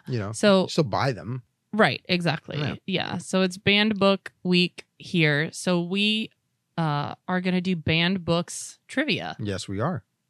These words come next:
Speaker 2: Um, and Dash made a fantastic board.
Speaker 1: Mm-hmm.
Speaker 2: And we have our little ghosty pieces.
Speaker 1: Yes. This is the debut of our very own challenge board. Where, uh, and you can go to get a closer look at it, you can go to our Instagram at Society Circus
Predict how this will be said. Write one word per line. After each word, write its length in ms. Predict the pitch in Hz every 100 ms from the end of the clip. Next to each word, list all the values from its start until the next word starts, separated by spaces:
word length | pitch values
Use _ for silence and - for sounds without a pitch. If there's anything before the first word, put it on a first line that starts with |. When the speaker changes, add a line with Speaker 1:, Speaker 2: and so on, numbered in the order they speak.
| _ - -
Speaker 2:
Um, 340 | 170 165 156 170
and 160 | 165
Dash 320 | 165 165 175
made 160 | 196 185
a 40 |
fantastic 600 | 175 165 156 160 - 175 -
board. 440 | 156 151 170 240
Speaker 1:
Mm-hmm. 280 | 123 107 104 123 _ _ _ _ 175
Speaker 2:
And 220 | 165 165
we 80 | 170
have 180 | 165 165
our 100 | 165
little 200 | 165 165
ghosty 500 | 160 160 - 175 160
pieces. 180 | - 120
Speaker 1:
Yes. 460 | 156 - 190 240
This 260 | 135 185 -
is 160 | 220 165
the 140 | 190
debut 840 | 135 165 175 143 160 190 180 151 165
of 200 | 143 135
our 240 | 135 135
very 400 | 131 151 170 165
own 640 | 156 151 147 147 143 131 - _ _ _
challenge 720 | - 156 160 208 190 127 95 104
board. 500 | 123 104 85 76 - _ _ _ _ _ _ -
Where, 400 | 127 127 123 120
uh, 200 | 117 113
and 100 | 131
you 100 | 131
can 80 | 131
go 380 | 147 151 147 139
to 100 | 123
get 140 | 135
a 60 | 120
closer 280 | 147 139
look 180 | 131 160
at 140 | 135 127
it, 40 |
you 140 | 123
can 300 | 127 123 117
go 260 | 113 127 127
to 200 | 117 127
our 220 | 120 117
Instagram 720 | 139 151 - 120 110 104 131 151
at 240 | 117 120
Society 440 | - 117 127 123 113
Circus 460 | 156 151 123 135